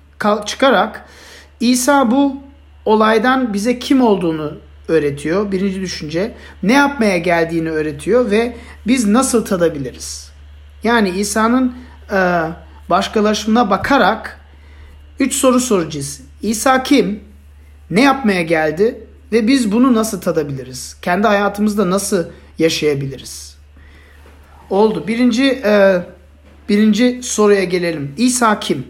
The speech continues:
E, bu İsa'nın görünümün değişmesi veya İsa'nın başkalaşması bize ne anlatıyor? Bakın yirmi dokuzuncu ayetten itibaren,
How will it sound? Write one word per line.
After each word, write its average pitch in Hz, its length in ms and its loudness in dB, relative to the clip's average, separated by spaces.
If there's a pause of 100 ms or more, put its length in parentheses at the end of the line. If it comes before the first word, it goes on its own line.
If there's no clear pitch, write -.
(460)
E, 180 40 0
bu 208 460 0
İsa'nın 214 600 0
görünümün 214 680 2
değişmesi 190 800 0
veya 165 180 0
İsa'nın 170 400 -2
başkalaşması 175 1040 0 (260)
bize 208 240 2
ne 226 80 4
anlatıyor? 160 600 -4 (640)
Bakın 254 240 2
yirmi 240 280 4
dokuzuncu 285 500 0
ayetten 233 440 2
itibaren, 180 680 -2